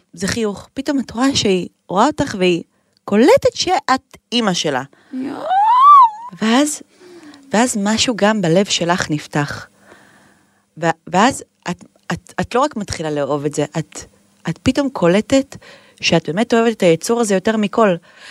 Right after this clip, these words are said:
Speaker 1: ו-, ואת פתאום נזכרת בזה שבהתחלה את לא רק כאילו לא הסתכלת על זה ככה, את, את,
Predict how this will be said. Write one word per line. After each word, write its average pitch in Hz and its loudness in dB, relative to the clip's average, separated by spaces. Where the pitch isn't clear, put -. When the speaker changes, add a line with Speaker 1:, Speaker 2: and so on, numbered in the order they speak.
Speaker 1:
ו-, 208 4
ואת 190 2
פתאום 440 -2
נזכרת 415 0
בזה 196 0
שבהתחלה 175 -2
את - -6
לא 269 6
רק 508 4
כאילו 240 4
לא 240 4
הסתכלת 214 0
על 175 -2
זה 165 -4
ככה, 156 -6
את, - -6
את, - -12